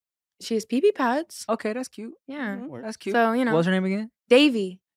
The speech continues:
Speaker 2: Dave.
Speaker 3: Davy.
Speaker 1: Davy.
Speaker 2: Davy
Speaker 1: Mm-hmm.
Speaker 2: Ramey.
Speaker 1: Davy Ramey, yes.
Speaker 2: Adorable. Is that the Instagram handle?
Speaker 1: Uh, yeah, Davy, but with two I's, 'cause apparently Davy Ramey is already taken,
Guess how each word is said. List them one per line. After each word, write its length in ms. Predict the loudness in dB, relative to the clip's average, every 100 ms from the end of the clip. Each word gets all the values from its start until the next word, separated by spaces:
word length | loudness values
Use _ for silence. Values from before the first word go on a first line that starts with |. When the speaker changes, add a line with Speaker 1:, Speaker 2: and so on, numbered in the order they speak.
| _
Speaker 2:
Dave. 240 | -2 -2
Speaker 3:
Davy. 720 | -2 -2 -2 -4 -6 -8 -10 -4
Speaker 1:
Davy. 340 | 0 0 0
Speaker 2:
Davy 680 | -4 -4 -4 -6 -8 -14 -10
Speaker 1:
Mm-hmm. 100 | -6
Speaker 2:
Ramey. 580 | -4 -4 -8 -10 -16 2
Speaker 1:
Davy 280 | 6 6 6
Ramey, 380 | 4 2 0 -2
yes. 240 | -2 -4
Speaker 2:
Adorable. 340 | -4 -2 -2 -2
Is 80 | 0
that 260 | -2 -2
the 60 | -6
Instagram 400 | -6 -4 -4 -2
handle? 380 | -2 -4 -8 -12 _ 6
Speaker 1:
Uh, 340 | 10 10 10 8
yeah, 240 | 8 6
Davy, 460 | 6 6 6 6 4
but 160 | 4
with 140 | 0 0
two 180 | 4 8
I's, 400 | 8 8 6 0
'cause 320 | 0 -2 -2 -8
apparently 420 | -4 -2 0 0
Davy 400 | 6 6 6 6
Ramey 520 | 6 6 6 4 4
is 240 | 2 2 2
already 380 | 4 2 -4 -12
taken, 600 | -4 -2 -2 -2 -4 -6